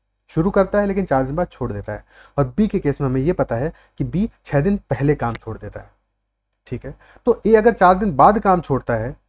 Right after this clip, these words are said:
तो ए ने चार दिन में जो काम किया होगा, हम वो काम अगर घटा दें, तो हमें ए से फिर कोई मतलब नहीं रह जाएगा। भाई, ए ने चार दिन में कुछ काम किया, कुछ अपना कॉन्ट्रीब्यूशन किया,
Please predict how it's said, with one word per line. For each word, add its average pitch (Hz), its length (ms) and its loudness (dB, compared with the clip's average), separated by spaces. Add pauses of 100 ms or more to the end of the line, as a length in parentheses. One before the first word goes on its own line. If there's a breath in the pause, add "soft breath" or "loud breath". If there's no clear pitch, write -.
(240)
तो 208 160 -2
ए 196 120 6
ने 214 100 4
चार 165 200 4
दिन 165 140 -2
में 170 80 0
जो 147 120 0
काम 139 220 0
किया 170 300 0
होगा, 117 440 -4 (400)
हम 160 120 -2
वो 156 140 -2
काम 120 300 -10 (260)
अगर 143 160 2
घटा 127 300 0
दें, 123 240 -6 (180)
तो 170 60 -2
हमें 165 200 0
ए 160 200 0
से 170 140 -2
फिर 196 180 0
कोई 151 220 2
मतलब 143 340 0
नहीं 139 100 0
रह 123 120 0
जाएगा। 110 360 -6 (840)
भाई, 202 200 2
ए 190 80 6
ने 208 100 4
चार 175 180 4
दिन 175 120 0
में 190 80 -2
कुछ 196 140 -4
काम 196 220 2
किया, 190 240 -4 (720)
कुछ 185 120 4
अपना 180 160 2
कॉन्ट्रीब्यूशन 170 520 0
किया, 156 220 -8